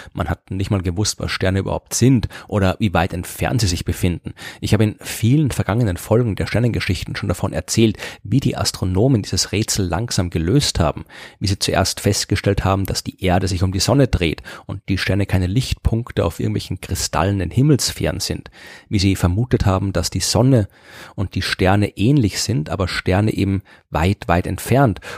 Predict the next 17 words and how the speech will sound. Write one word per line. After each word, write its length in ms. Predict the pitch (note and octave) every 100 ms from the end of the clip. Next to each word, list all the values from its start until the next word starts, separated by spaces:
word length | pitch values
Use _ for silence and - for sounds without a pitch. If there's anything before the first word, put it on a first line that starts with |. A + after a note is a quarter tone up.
| -
und 180 | G2 A2
wie 60 |
sie 120 | G#2
diese 120 | G#2+ F#2+
Vermutung 560 | F#2 F#2 C3 C3+ G#2+
durch 200 | - E2+
die 180 | - - -
Abstandsmessung 640 | - - C3 A2 A2 A2
zu 240 | B2+ - -
den 160 | G2+
Sternen 560 | - - F2+ F2 A2+ -
erst 260 | - F#2 -
im 120 | G2+
neunzehnten 540 | F#2+ G2 - G2+ G2+
Jahrhundert 520 | F#2+ - B2+ A#2 -
bestätigen 480 | - - - D3 G2
konnten. 440 | - E2 D#2+ -